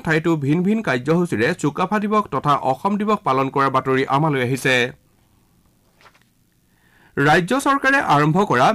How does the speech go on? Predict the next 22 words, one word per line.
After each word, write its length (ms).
মিছন 280
বসুন্ধৰা 500
অধীনত 300
এতিয়ালৈকে 440
চাৰি 300
লাখ 100
আঠান্নব্বৈ 500
হাজাৰতকৈও 680
অধিক 280
লোকে 140
আবেদন 260
কৰিছে। 320
ইয়াৰে 220
আঠত্ৰিছ 400
হাজাৰ 200
ঊনৈছতকৈও 680
অধিক 160
আবেদন 280
ইতিমধ্যে 400
নিষ্পত্তি 480
কৰা 200
হৈছে। 280